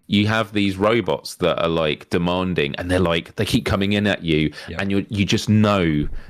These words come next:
Speaker 1: they, and, and, and when they're waiting for their order, they keep smashing their he-, their, their hands on the table, and it's just so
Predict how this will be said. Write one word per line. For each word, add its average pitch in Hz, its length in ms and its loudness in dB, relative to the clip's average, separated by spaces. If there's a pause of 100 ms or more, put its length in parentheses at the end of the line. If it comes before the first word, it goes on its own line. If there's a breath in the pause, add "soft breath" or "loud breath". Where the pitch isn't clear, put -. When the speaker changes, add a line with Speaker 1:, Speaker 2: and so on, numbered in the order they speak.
(140)
Speaker 1:
they, 87 240 0 (120)
and, 98 180 -2
and, 98 280 -2
and 107 140 0
when 104 360 0 (100)
they're 95 160 2
waiting 95 220 -2
for - 60 -12
their 95 160 2
order, 107 280 2
they 95 100 -6
keep 120 180 0
smashing 107 500 0
their 95 80 0
he-, 104 180 0 (100)
their, 95 160 2
their 95 140 -4
hands 101 280 -2
on 104 120 2
the 104 60 0
table, 120 640 2 (400 loud breath)
and 90 420 -2 (120)
it's - 220 -2
just - 500 0
so 98 480 2